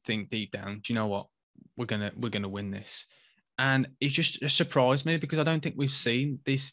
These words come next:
this way of playing under Bruce. And he's somebody who's, again, as I just mentioned, like, a lot of people have been on his back and things,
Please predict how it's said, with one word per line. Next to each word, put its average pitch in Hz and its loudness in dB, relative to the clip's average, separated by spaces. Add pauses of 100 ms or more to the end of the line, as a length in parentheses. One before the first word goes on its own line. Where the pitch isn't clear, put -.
this 131 -2
way 113 2
of 117 -4
playing 117 -2 (340)
under 123 4
Bruce. 113 -2 (500)
And 139 2 (160)
he's 135 2
somebody 131 6
who's, 123 0 (320)
again, 113 -4
as 107 -6
I 117 -2
just - -6
mentioned, 107 -2
like, 107 -4
a 123 -2
lot 120 4
of 117 0
people 113 -2
have 107 -8
been 113 0
on 107 2
his 104 -4
back 107 -2
and 107 -6
things, 101 -6